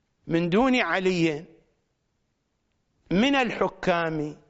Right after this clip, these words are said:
من الخلفاء، ينادونهم، يلقبونهم، يسمونهم بهذا الاسم،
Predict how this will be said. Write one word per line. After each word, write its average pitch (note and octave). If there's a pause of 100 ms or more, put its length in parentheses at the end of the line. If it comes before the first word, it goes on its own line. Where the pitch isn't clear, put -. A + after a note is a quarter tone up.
(640)
من A#3+
الخلفاء، G#3+ (2000)
ينادونهم، A3 (880)
يلقبونهم، G#3
يسمونهم C4
بهذا G#3
الاسم، A#3